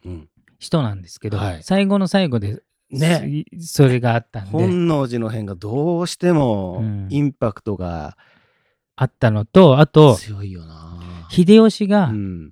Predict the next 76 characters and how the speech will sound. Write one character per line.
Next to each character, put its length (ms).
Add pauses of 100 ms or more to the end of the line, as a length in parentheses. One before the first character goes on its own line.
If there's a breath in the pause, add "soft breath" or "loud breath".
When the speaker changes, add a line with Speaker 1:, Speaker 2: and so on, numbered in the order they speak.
Speaker 2:
そ 240
れ 160
以 80
上 180
に 140
す 160
ご 100
か 140
っ 120
た 120
っ 20
て 240
い 280
う 40
の 120
が、 120
ま 140
あ、 100 (420)
厳 220
密 140
に 60
言 100
う 20
と 100
秀 140
吉 140
の 80
ブ 100
レ 120
ー 40
ン 60
も 80
す-、 320
す 160
ご 140
い 40
ん 140
で、 120
Speaker 1:
う 20
ん 20
う 40
ん 40
う 160
ん 60
う 20
ん。 60
Speaker 2:
あ 100
の、 200 (760)
黒 180
田 120
官 260
兵 60
衛、 100
Speaker 1:
う 180
ん。 60
Speaker 2:
あ 80
の、 340
大 160
河 100
ド 120
ラ 80
マ 80
に 60
な 40
っ 0
た。 40
Speaker 1:
や 40
り 40
ま 60
し 40
た 100
ね。 240
う 60
ん。 20
Speaker 2:
う 240
ん。 280